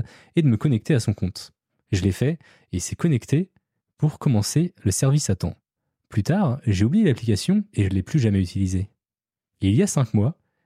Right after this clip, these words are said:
j'ai changé de téléphone pour un Pixel sept et pendant le transfert, j'ai vu l'application et son compte était toujours connecté. J'ai exploré et découvert que les horaires de travail de tout le monde étaient disponibles là. Alors j'ai fait ce que je devais faire.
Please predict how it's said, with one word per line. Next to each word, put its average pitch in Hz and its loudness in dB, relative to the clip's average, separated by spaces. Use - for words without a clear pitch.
j'ai 104 0
changé 156 2
de 92 -2
téléphone 127 0
pour 92 -6
un 92 -6
Pixel 98 -2
sept - -4
et 214 0
pendant 156 0
le 113 0
transfert, - -2
j'ai 95 0
vu 113 2
l'application 120 0
et 110 0
son 98 -2
compte 120 -2
était 104 0
toujours 98 0
connecté. 101 -2
J'ai 107 2
exploré 123 0
et 104 -2
découvert 110 0
que - -4
les 92 2
horaires 131 2
de 95 0
travail 104 0
de 92 -4
tout - -4
le 131 2
monde 110 2
étaient 90 -4
disponibles 92 0
là. - -6
Alors 160 2
j'ai 120 0
fait 117 0
ce - -12
que 110 0
je 95 0
devais 95 2
faire. - -4